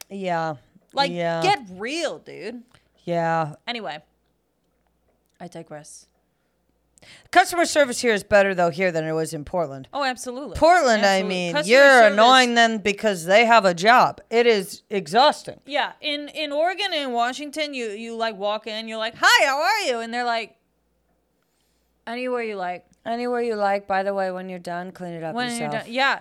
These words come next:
Speaker 2: literally.
Speaker 1: And it's like
Speaker 2: Literally, in, in Oregon, like, half the places are like, "Yeah, and we bus, you bus your own tables here?"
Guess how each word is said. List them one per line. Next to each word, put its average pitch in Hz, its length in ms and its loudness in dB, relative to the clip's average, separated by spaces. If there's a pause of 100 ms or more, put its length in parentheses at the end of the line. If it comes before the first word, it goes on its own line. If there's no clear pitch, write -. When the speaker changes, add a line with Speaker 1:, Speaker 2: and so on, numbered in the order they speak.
Speaker 2:
literally. 254 680 0 (640)
Speaker 1:
And 202 100 -12
it's 233 100 -10
like 302 100 2
Speaker 2:
Literally, 277 360 0
in, 254 200 -6
in 269 240 -6
Oregon, 285 420 2
like, 247 180 -2
half 262 220 -2
the 269 80 -6
places 262 500 -8
are 226 120 -4
like, 208 200 -4 (340)
"Yeah, 226 380 2
and 214 680 -12
we 247 120 -10
bus, 226 560 -6
you 233 220 -14
bus 226 260 -6
your 247 100 -6
own 226 140 -8
tables 220 420 -10
here?" 294 340 -10